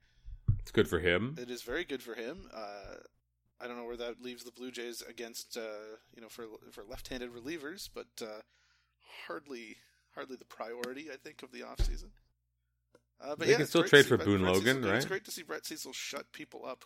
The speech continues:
Speaker 2: who are just waiting for the opportunity to shit all over Brett Cecil.
Speaker 1: You just, it's so easy to overlook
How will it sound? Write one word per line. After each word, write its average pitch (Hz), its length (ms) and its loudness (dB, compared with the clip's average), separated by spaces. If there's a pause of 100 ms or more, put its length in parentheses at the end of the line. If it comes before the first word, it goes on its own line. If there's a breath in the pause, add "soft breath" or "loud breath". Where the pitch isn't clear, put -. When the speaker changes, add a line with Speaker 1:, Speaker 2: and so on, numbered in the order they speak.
Speaker 2:
who 117 260 -10 (480 soft breath)
are - 80 -16
just 127 240 -10 (120)
waiting 110 480 -4 (280)
for 117 100 -14
the 117 160 -4
opportunity 113 680 -10 (960)
to 113 80 -12
shit 113 220 -6
all 110 160 -6
over 110 140 -12
Brett 101 240 -12
Cecil. - 380 -12 (1900)
Speaker 1:
You 120 140 0
just, 135 280 0 (1600)
it's - 160 -4
so 151 180 8
easy 139 300 4
to - 340 2
overlook 113 600 4